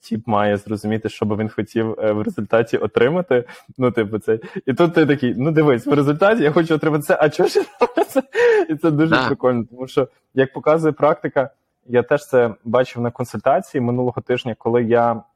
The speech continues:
Speaker 1: людині, е, теж дуже схожу історію, е, розповідав, і я себе зловив на думці: «А я її не, не роблю». Типу, я її інколи... тобто я розумію вже це, я вже це відчуваю,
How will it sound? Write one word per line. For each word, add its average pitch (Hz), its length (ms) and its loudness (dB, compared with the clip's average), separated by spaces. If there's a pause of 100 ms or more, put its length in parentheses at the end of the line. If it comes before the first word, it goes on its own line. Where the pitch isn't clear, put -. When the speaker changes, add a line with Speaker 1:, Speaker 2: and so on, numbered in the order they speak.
(280)
Speaker 1:
людині, 117 680 -2 (360)
е, 107 400 -4
теж 110 180 0
дуже 117 220 -2
схожу 113 340 -2
історію, 143 580 -2 (160)
е, 107 380 -2
розповідав, 107 560 -2 (640)
і 117 100 -2
я 117 160 4
себе 113 240 -6
зловив 110 260 -4
на 110 120 -2
думці: 107 600 -6 (1120)
«А 107 120 -2
я 117 420 2
її 113 400 -2
не, 113 400 -6
не 120 220 0
роблю». 107 500 0 (240)
Типу, - 400 -6
я 110 200 2
її 117 260 -4
інколи... 120 340 -4
тобто 127 200 -2
я 117 240 4
розумію 170 520 0
вже 131 180 0
це, 101 220 -6
я 107 120 2
вже 131 140 0
це 139 160 -4
відчуваю, 123 800 0